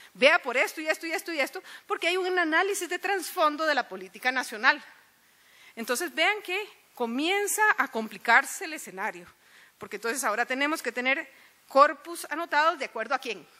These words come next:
O vamos a usar corpus anotados de acuerdo a una colectividad para que tenga sentido. Entonces, si cinco personas dicen que esto es positivo, posiblemente podemos creerles que se-, que sí es positivo.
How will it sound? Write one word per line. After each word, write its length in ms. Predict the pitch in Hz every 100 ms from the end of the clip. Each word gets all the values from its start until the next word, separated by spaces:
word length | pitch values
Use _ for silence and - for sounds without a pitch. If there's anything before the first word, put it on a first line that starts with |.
| _ _ _ _ _ _ _ _ _ _ _ _ _ _ _ _ _ _ _ _ _ _
O 420 | - 247 277 339 -
vamos 300 | 226 226 269
a 20 |
usar 300 | 277 302 294
corpus 320 | - 226 254 294
anotados 420 | 302 285 247 311
de 80 | 254
acuerdo 500 | 220 214 226 277 - -
a 160 | 214 208
una 320 | 214 247 277
colectividad 760 | 285 247 - 226 202 202 185 - - _ _ _ _ _ - -
para 280 | 226 240 277
que 120 | 277
tenga 280 | 233 196 202
sentido. 400 | 226 214 339 240
Entonces, 260 | 190 196
si 140 | - 208
cinco 260 | 262 254
personas 400 | 277 294 349 339
dicen 220 | 240 240 202
que 80 |
esto 100 | 202
es 60 | 277
positivo, 480 | 233 - 311 277 294
posiblemente 580 | 208 247 269 262 277 294
podemos 400 | 208 208 262 -
creerles 460 | 208 254 269 180
que 100 | 196
se-, 160 | 180 208
que 220 | - 208
sí 100 | 214
es 80 | 202
positivo. 480 | - - 175 156